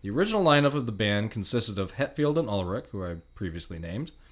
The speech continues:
Ron McGovney on bass guitar, whose only credits with Metallica are on their nineteen eighty-two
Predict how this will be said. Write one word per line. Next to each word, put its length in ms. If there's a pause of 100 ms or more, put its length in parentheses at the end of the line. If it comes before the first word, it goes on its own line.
(380)
Ron 280
McGovney 480
on 120
bass 260
guitar, 480
whose 280
only 320
credits 360
with 140
Metallica 520
are 220
on 140
their 140
nineteen 360
eighty-two 580